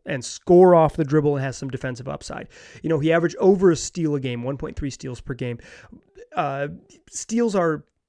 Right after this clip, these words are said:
they're probably a decent projector of, of defensive potential, but they don't mean that you're a good defender necessarily. But,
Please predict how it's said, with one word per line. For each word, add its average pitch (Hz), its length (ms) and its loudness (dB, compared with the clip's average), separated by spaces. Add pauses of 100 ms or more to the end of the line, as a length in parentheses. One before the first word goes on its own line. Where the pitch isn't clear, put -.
(380)
they're 185 160 2
probably 190 680 0
a 165 60 0
decent 165 480 -6
projector 151 680 -4
of, 139 200 -6
of 123 240 -12 (340)
defensive 139 420 -10
potential, 147 520 -6
but 147 100 -4
they 147 80 0
don't 170 220 0
mean 156 220 -4
that 139 100 -6
you're 123 200 -8
a 123 60 -10
good 151 200 -8
defender 160 540 -2
necessarily. 160 680 0
But, 156 180 0